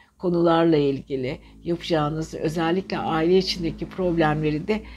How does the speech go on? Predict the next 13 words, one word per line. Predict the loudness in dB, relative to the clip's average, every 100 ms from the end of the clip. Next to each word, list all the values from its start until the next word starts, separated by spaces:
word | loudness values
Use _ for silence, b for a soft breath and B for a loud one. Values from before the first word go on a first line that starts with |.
| B B
yeniden | 0 2 4 2 2
bir | 0
ele | 4 4 4
alıp | 4 0 -4
düzeltin. | -4 -2 0 -2 -10 -10 -4
Evet, | -2 -2
çok | -6 -12
güzel, | -10 -8 -8
çok | -8 -10 -6
iyi | -6
düşünüyorsunuz. | -6 -10 -10 -8 -8 -8 -8 -8 B B B
Merkür | -2 -2 -2 -2
Retrosu'nun | -2 -2 -4 -12 -10 -8 -8